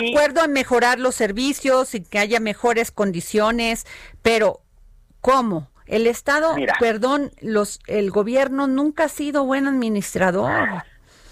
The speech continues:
Speaker 1: Eh,
Speaker 2: Cada
Speaker 1: mira, el
Speaker 2: quien a
Speaker 1: gobierno
Speaker 2: su
Speaker 1: nunca
Speaker 2: tema. Regula-
Speaker 1: Cada quien a su tema.
Speaker 2: Ajá.
Speaker 1: Y además te voy a decir otra cosa, mi Adri. Fíjate nada más. ¿Qué pasaba cuando decía, por ejemplo, haz de cuenta,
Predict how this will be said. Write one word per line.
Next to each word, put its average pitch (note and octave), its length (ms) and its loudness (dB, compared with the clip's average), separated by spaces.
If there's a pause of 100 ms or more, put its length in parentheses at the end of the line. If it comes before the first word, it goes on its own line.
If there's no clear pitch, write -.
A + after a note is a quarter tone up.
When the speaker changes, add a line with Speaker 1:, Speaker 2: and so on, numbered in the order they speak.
(120)
Speaker 1:
Eh, - 100 -2
Speaker 2:
Cada C4 240 4
Speaker 1:
mira, C#4+ 100 2
el D4 60 -2
Speaker 2:
quien D#4 200 2
a D#4+ 80 4
Speaker 1:
gobierno C4+ 80 -2
Speaker 2:
su B3+ 60 0
Speaker 1:
nunca A3+ 140 -2
Speaker 2:
tema. A#3+ 680 0 (640)
Regula- A#3+ 400 2
Speaker 1:
Cada C4 140 0
quien G#3 160 -4
a G3+ 80 0
su C#3+ 140 -6
tema. C3+ 460 -2 (680)
Speaker 2:
Ajá. G3+ 340 0
Speaker 1:
Y D#3+ 120 0
además E3+ 360 -4
te - 80 -10
voy G3+ 140 -2
a - 20 -2
decir D#3 160 -8
otra - 220 -6
cosa, G#2 280 -10
mi F#2 120 -12
Adri. F#2+ 220 -10
Fíjate B2 320 -2
nada A#2+ 180 -4
más. F#2 180 -10 (480)
¿Qué A#3+ 120 0
pasaba E3+ 600 0
cuando A2+ 280 -8
decía, C3 320 -8
por A#2 200 -6
ejemplo, A#2 280 -6
haz G2+ 60 -16
de G#2+ 60 -16
cuenta, G2 360 -6